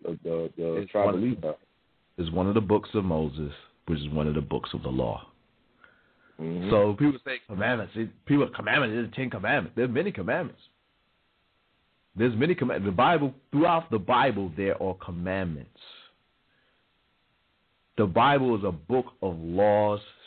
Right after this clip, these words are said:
Speaker 2: statutes, and commandments, to give us life because we're wicked. And we're gonna, and when we round up the show, we're gonna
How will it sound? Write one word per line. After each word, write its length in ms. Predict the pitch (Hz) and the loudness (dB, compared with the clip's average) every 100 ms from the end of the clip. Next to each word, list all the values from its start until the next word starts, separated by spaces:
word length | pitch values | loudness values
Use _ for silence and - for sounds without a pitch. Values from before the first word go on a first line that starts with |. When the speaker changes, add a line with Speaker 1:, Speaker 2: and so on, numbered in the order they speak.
| - | -12
Speaker 2:
statutes, 500 | - 104 104 104 95 95 | -2 0 0 -4 -8 -8
and 220 | 90 85 | -8 -8
commandments, 760 | - 78 76 82 87 80 69 - - _ _ _ _ - | -8 -8 -4 -2 0 -2 -6 -14 -20 _ _ _ _ -2
to 100 | 95 | -2
give 300 | 73 104 90 | 2 2 4
us 140 | 85 85 - - | 0 -2 -14 -10
life 380 | 82 87 87 78 - - _ - | 0 2 2 0 -8 -20 _ -6
because 360 | 92 107 98 95 - | -2 2 0 0 -10
we're 280 | 92 98 92 | -2 2 2
wicked. 560 | 90 87 98 98 76 69 _ _ _ _ _ _ _ _ _ _ _ _ _ _ _ _ - | 0 -2 -2 -2 -6 -8 _ _ _ _ _ _ _ _ _ _ _ _ _ _ _ _ 2
And 180 | 113 113 | 4 6
we're 120 | 156 | 4
gonna, 220 | 156 139 131 - - | 4 0 -4 -12 -4
and 100 | 131 | 0
when 160 | 165 | 2
we 60 | 180 | 2
round 280 | 185 185 170 | 2 2 2
up 100 | 123 | 0
the 60 | 120 | -2
show, 280 | 170 139 90 - | 2 2 0 -2
we're 100 | 113 | -2
gonna 180 | 147 143 | 0 0